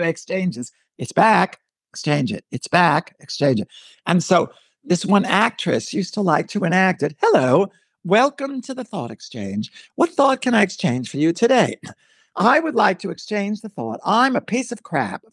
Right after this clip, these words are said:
for 'I am good.'" Okay, I'll take that, "I'm a piece of crap," and I'll,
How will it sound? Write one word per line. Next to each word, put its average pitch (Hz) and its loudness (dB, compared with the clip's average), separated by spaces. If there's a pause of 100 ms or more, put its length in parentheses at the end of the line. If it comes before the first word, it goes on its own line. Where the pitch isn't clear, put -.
(140)
for 135 4 (520)
'I 240 2
am 170 -4
good.'" 123 -8 (520)
Okay, 185 -2 (640)
I'll 139 -6
take 170 -8
that, 165 -2
"I'm 165 -6
a - -14
piece - -6
of 180 -16
crap," 214 2
and 202 0
I'll, 143 2